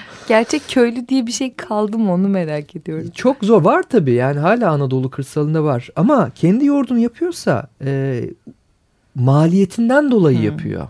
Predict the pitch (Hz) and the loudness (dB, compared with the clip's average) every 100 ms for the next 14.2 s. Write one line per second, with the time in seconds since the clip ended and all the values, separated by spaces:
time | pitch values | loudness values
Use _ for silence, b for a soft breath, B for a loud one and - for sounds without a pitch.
0 | - 180 185 190 196 226 b b b b | -2 -2 0 -2 -4 -6 b b b b
1 | - 131 165 165 151 175 233 - 262 - | -2 2 4 4 2 2 -2 -4 -8 -2
2 | 233 233 226 320 330 226 208 175 165 156 | 2 2 2 -4 -2 -2 -2 0 0 2
3 | 151 143 135 127 123 - 160 196 226 208 | 0 0 0 -2 -4 -2 2 4 2 2
4 | - - 151 170 185 202 156 175 185 185 | -4 -8 -2 2 2 2 0 -2 -2 -2
5 | 139 151 202 240 208 170 143 - 113 156 | 0 -2 0 4 4 4 2 -2 0 0
6 | 160 214 170 147 143 180 175 196 196 190 | 2 0 2 0 2 0 0 2 2 2
7 | 165 - 214 330 262 220 202 175 - 143 | 0 0 -2 0 2 0 2 -4 -4 -6
8 | 135 117 113 143 123 104 101 98 107 143 | 0 0 0 -4 -4 -4 -6 -8 -6 -6
9 | 160 170 180 - 143 156 202 185 147 107 | -4 -6 -8 -8 -6 -6 0 0 0 -4
10 | - 95 87 - - B B B B B | -10 -10 -10 -14 -20 B B B B B
11 | - 156 - 277 262 247 254 262 294 294 | -6 -6 -4 -8 -6 -6 -2 0 0 -2
12 | 339 302 - - 254 240 180 185 165 190 | -2 -4 -8 -6 0 0 2 0 2 2
13 | 175 220 285 269 - 226 254 240 220 220 | 2 0 -2 -4 -8 -8 -6 -4 -2 -2
14 | 196 165 | -2 -6